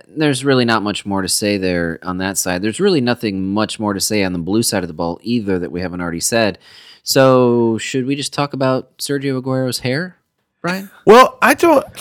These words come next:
Speaker 2: look, as Brian and I were watching the match today, I, I told him, I said, "Is that Samir Nasri out there?"
Speaker 1: <laughs>
Speaker 2: What? Who is that?
Speaker 1: He was a
Speaker 2: No,
Speaker 1: little bit better than Nasri.
Speaker 2: I knew I had seen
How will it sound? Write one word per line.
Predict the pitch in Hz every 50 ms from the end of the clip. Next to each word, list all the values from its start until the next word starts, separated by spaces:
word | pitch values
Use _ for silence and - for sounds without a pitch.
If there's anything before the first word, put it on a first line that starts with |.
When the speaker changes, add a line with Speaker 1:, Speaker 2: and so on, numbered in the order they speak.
| - -
Speaker 2:
look, | - 269 262 202 - - - - _ _ _ _ - - - - - 69 - - - - -
as | 190 196
Brian | 165 - 196 214 247 269
and | 262 226
I | 214 208
were | 190 175
watching | 156 147 151 185 180 - 175 156
the | 147 135
match | 127 123 135 208 - -
today, | - 101 98 104 104 104
I, | 110 117 - -
I | 123 123
told | 117 - 160 185
him, | 208 175
I | 135
said, | 120 - 131 117
"Is | 117 113
that | 170 220 226
Samir | - - - - - - - - - - - - 143 147 151 147 123
Nasri | 104 101 101 120 143 - 208 220 233
out | 247 254 247
there?" | - 302 339 - - -
Speaker 1:
<laughs> | 185 180 - 180 151 135 - - 131 - _ _ _ _ _ _ _ _ -
Speaker 2:
What? | - - - _ _ -
Who | - 320
is | 415 381 - -
that? | 127 101 98 - - _ _ _ _ _ _ _ - - -
Speaker 1:
He | 127
was | 127 131
a |
Speaker 2:
No, | 185 202
Speaker 1:
little | 196 190 147
bit | 131 113 104
better | 110 120 117 117
than | 104 98 92 95
Nasri. | 95 87 87 87 78 220
Speaker 2:
I | 240 254
knew | 254 254 247 240 226 214 -
I | - 185 196
had | 196 175
seen | - - 170 156 143